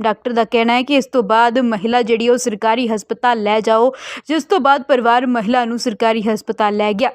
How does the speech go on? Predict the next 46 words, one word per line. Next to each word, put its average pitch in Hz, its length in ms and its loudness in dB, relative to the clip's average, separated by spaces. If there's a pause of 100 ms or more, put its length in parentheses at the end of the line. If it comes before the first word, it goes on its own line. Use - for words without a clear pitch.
(160)
ਜਿੱਥੇ 240 260 -2
ਉਹਨਾਂ 220 220 -2
ਦੇ 214 100 -2
ਵੱਲੋਂ 220 420 2 (400)
ਉਕਤ 370 200 0
ਮਹਿਲਾ 311 460 2
ਨੂੰ 285 180 2
ਮ੍ਰਿਤ 285 300 -4 (120)
ਘੋਸ਼ਿਤ 240 300 0
ਕਰ 208 180 0
ਦਿੱਤਾ 208 360 -2
ਗਿਆ। 240 180 0 (260)
ਤਾਂ 226 100 -2
ਇਸ 226 140 -4
ਦੌਰਾਨ 226 440 0
ਹੀ 226 320 -2 (280)
ਇਹ 262 100 -2
ਕਿਹਾ 330 300 0
ਗਿਆ 302 220 2
ਹੈ 311 80 2
ਕਿ 320 240 -2
ਜਿੱਥੇ 277 520 0 (100)
ਨਾਰਮਲ 269 560 2
ਡਿਲੀਵਰੀ 254 400 0
ਹੋਈ 247 220 -2
ਸੀ, 269 240 0
ਕਿਸੇ 254 320 -6
ਤਰ੍ਹਾਂ 247 240 0
ਦੀ 233 120 -2
ਕੋਈ 262 180 -2
ਦਿੱਕਤ 220 500 -6
ਨਹੀਂ 262 240 0
ਸੀ, 254 180 -2
ਪਰ 254 220 -2
ਮਹਿਲਾ 240 420 0
ਦੀ 240 220 0
ਮੌਤ 226 420 0
ਤੋਂ 254 120 -4
ਬਾਅਦ 220 280 0
ਇੱਥੇ 233 280 -4
ਜੰਮ 220 240 -2
ਕੇ 240 160 -4
ਹੰਗਾਮਾ 208 460 -2
ਹੋ 214 160 -4
ਗਿਆ 220 180 0
ਹੈ। 220 140 2